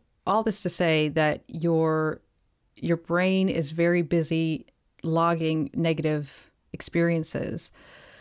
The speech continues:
So it's up to you to, when you have a positive experience,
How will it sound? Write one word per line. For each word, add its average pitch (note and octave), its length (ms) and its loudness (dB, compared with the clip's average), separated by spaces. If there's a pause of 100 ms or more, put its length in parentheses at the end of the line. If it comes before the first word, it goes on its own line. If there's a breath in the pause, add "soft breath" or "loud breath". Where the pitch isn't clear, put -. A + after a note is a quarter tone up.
So E3 600 0 (220)
it's F3 160 -4
up G3+ 140 -2
to - 160 -8
you E3 420 4
to, D3+ 720 0 (920)
when E3+ 240 2
you E3 100 4
have E3 240 -2
a D3+ 40 -4
positive F#3+ 560 -2
experience, D3 840 -4